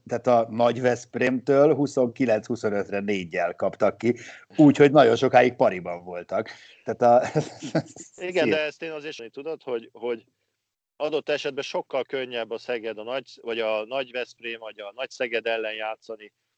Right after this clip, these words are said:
Speaker 2: Teljesen felszabadultam mindenféle, ö,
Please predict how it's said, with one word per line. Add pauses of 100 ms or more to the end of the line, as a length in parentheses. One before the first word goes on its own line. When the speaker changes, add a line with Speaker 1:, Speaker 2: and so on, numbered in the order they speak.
(140)
Speaker 2:
Teljesen
felszabadultam
mindenféle, (520)
ö,